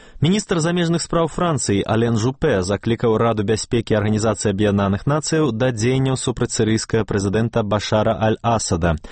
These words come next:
заявіўшы, што прыйшоў час узмацніць санкцыі супраць сірыйскага рэжыму ў сувязі з яго брутальнымі дзеяннямі супраць мірных грамадзян.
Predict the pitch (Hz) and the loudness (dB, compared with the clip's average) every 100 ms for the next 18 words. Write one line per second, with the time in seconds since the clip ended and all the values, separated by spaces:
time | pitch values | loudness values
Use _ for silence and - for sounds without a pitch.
0 | - - 110 135 175 175 151 - 131 123 | -18 -8 -2 0 2 0 -2 -2 -4 -2
1 | 117 131 120 - 156 - 120 117 113 - | 0 0 0 0 -2 0 -2 0 -2 0
2 | 127 139 - 107 113 - 117 120 101 98 | -2 0 0 0 0 0 0 0 -2 -2
3 | - 101 95 - 98 101 110 139 151 143 | 0 0 0 0 0 2 2 2 2 -2
4 | - - - 135 180 175 151 131 135 131 | -6 -16 -4 0 2 2 2 2 0 2
5 | 123 - 120 120 123 120 101 104 107 110 | 0 0 0 2 0 0 2 2 2 2
6 | 110 - 110 104 104 104 101 92 92 98 | 0 -2 -4 -2 0 2 2 2 0 0
7 | 110 123 139 98 76 | 0 0 0 -2 -4